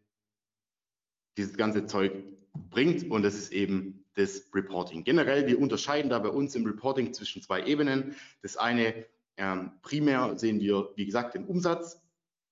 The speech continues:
den wir, äh, reporten, seo im Gesamtkonstrukt äh, Konstrukt einfach, beziehungsweise im, im Verhältnis zum Gesamtumsatz, aber dann auch auf einer weiteren, ähm, auf einer weiteren Ebene nochmal runtergebrochen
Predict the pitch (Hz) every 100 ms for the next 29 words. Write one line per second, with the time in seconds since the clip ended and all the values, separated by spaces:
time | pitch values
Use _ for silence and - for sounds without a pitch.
0 | _ _ _ _ _ _ _ _ _ _
1 | _ 135 135 135 135 135 - 123 107 120
2 | - 143 139 139 139 - - 123 123 117
3 | 120 113 107 101 - - 95 117 147 143
4 | - - 110 101 104 - - 131 123 135
5 | 139 101 113 110 - 113 104 98 98 101
6 | 92 - - _ 101 101 110 107 - 104
7 | 90 90 110 147 143 139 131 131 - -
8 | _ - 117 117 113 104 104 104 - -
9 | 98 101 98 101 101 98 95 98 - 95
10 | 95 95 95 95 _ 90 101 90 95 95
11 | 95 92 101 98 95 92 92 90 92 95
12 | 87 131 143 113 107 107 107